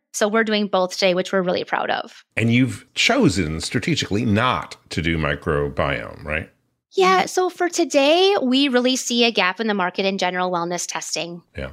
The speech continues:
Speaker 1: There's a huge need in clinic. There's a huge need, you know, from home, as we've talked about, to offset kind of the,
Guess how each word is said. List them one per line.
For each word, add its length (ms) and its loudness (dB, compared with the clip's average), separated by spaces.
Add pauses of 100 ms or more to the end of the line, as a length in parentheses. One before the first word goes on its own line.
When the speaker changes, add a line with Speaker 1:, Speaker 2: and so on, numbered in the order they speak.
(160)
Speaker 1:
There's 200 0
a 40 -4
huge 440 -2
need 180 2
in 200 -2
clinic. 640 -4
There's 180 -4
a 40 -8
huge 380 -4
need, 360 -2
you 80 -8
know, 180 -4
from 380 0
home, 400 -4
as 140 -6
we've 100 -4
talked 380 -4
about, 340 0
to 140 -4
offset 480 0
kind 180 -4
of 160 -6
the, 300 2